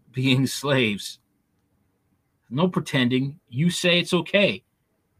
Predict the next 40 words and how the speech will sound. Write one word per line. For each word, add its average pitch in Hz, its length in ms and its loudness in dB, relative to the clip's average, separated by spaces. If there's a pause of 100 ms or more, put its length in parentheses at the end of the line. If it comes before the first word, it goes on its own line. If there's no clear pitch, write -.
(1500)
You 156 120 -6
say 190 260 2
it's 185 120 0
okay. 180 460 0 (100)
If 147 140 -6
it, 165 120 0 (520)
<laughs> 131 240 -8 (1040)
we 175 100 8
have 262 160 8
Jim 156 240 0
Crow 143 240 2
back, 104 300 -4
just 113 160 -8
to 113 80 -8
let 107 200 -6
you 107 60 -8
know. 107 100 -6
We 120 100 -2
have 131 120 -2
Jim 120 200 2
Crow 117 200 -2
back, 101 220 -4
back 104 260 -2
in, 98 220 -2
uh, 95 240 -4
Mississippi. 95 600 -10 (760)
Okay, 113 400 -2 (560)
this, 135 440 -4
this, 151 360 -2
this 180 240 4
is 127 380 -2 (160)
serious. 117 540 0
And 131 140 2
if 123 120 0
they 127 140 -6
ever 151 180 0
get 147 180 0
back 135 200 2
to - 60 -20
trying 123 360 0